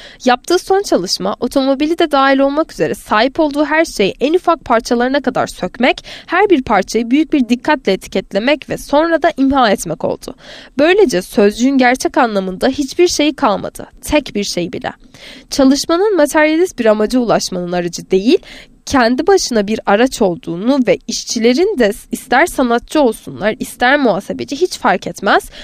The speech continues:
çalıştıkları işi benzersiz kılmanın yolunu bulmaya çalışan insanlar olduklarını ifade etmenin etkileyici bir biçimi. Buna girişmeden önce şu açıklamayı yapmıştı. "Yapacağım şey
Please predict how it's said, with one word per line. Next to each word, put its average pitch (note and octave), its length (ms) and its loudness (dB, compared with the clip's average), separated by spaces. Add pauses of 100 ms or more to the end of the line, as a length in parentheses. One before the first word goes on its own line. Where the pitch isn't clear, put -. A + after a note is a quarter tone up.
(140)
çalıştıkları B3+ 600 0
işi F#4 240 2
benzersiz A#3+ 560 0
kılmanın C4 400 -2
yolunu B3 380 0
bulmaya F#3 260 -2
çalışan G#3 380 -2
insanlar B3 460 0
olduklarını F3 540 -2
ifade A3 440 0
etmenin A#3 380 -4
etkileyici G3+ 540 -2
bir E3 140 -2
biçimi. - 360 -10 (500)
Buna E4 160 2
girişmeden F#4 480 2
önce A3+ 200 0
şu - 180 0
açıklamayı E3+ 540 -2
yapmıştı. - 540 -8 (640)
"Yapacağım C#4+ 540 2
şey F#3+ 340 0